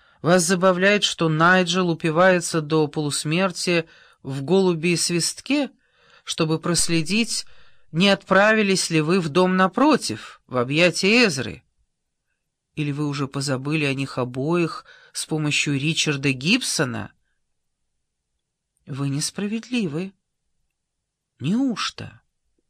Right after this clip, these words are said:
Вам известно, что Эзра не может больше рисовать? Это вас тоже не касается, Стефа.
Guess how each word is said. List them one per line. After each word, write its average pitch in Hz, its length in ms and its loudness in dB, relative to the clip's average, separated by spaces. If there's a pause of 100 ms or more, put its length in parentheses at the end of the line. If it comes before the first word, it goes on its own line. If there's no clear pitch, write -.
(520)
Вам 220 340 0
известно, 202 680 -2
что - 380 -2
Эзра 135 580 -2 (640)
не 143 160 -2
может 202 340 -2
больше 196 600 -4 (160)
рисовать? 165 840 -8 (800)
Это 220 400 2
вас 220 280 -2
тоже 294 400 2
не 240 120 0
касается, 175 640 -2
Стефа. - 560 -2